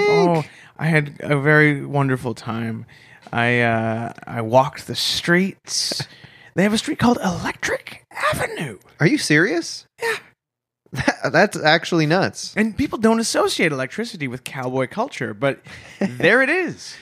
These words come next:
Speaker 2: Do you wanna know a funny thing? I was in Calgary a couple years ago, and it, I do like it. And I went to see Peaches, the singer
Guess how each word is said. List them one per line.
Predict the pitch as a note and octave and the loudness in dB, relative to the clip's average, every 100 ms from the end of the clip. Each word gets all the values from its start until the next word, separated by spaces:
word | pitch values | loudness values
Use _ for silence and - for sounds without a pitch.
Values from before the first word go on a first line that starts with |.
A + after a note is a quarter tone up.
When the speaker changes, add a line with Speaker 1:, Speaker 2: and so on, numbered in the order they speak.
| - | -4
Speaker 2:
Do | D#3 | 0
you | |
wanna | F3+ | 2
know | F#3+ F#3 | 4 4
a | |
funny | D#3 D#3 D3 | 4 0 0
thing? | C3 B2+ C3 - _ _ | 0 0 -2 -10 _ _
I | A#2 C3+ F#3 | 2 6 6
was | F3 D3+ | 4 2
in | C#3+ | 0
Calgary | B2+ C3 B2+ B2+ B2 | 2 4 4 2 0
a | |
couple | - B2+ D3+ | 0 -4 -4
years | C3 A#2+ A#2+ A2 - - | -4 -2 -2 -4 -10 -12
ago, | G#2 G2+ F#2+ G2 D3 - _ _ - | -6 -4 -2 -2 -4 -6 _ _ 0
and | F3+ F#3+ F#3+ - - - | 2 4 2 -2 -8 -2
it, | G4 G4+ | 0 2
I | E4 | 2
do | F#4 | 4
like | A3+ C#3+ - | 4 4 4
it. | E3+ - _ _ _ - - _ _ _ | 0 0 _ _ _ -18 -18 _ _ _
And | D#3 E3 E3+ E3+ E3+ E3+ - - - | -2 2 4 4 2 0 -6 -10 0
I | D3 D#3 | 4 4
went | D#3 D#3 F3 - | 4 0 -2 -6
to | F3 | -6
see | - - D3+ C#3+ C#3 - | -4 -4 -2 -2 -4 -8
Peaches, | - A#3 A3 - A#2+ A2 F3 | -8 -8 -6 -4 -2 -4 -6
the | - A#2+ | -8 -8
singer | - C#3+ A#2+ G#2+ D3+ | -4 -4 -2 -4 -8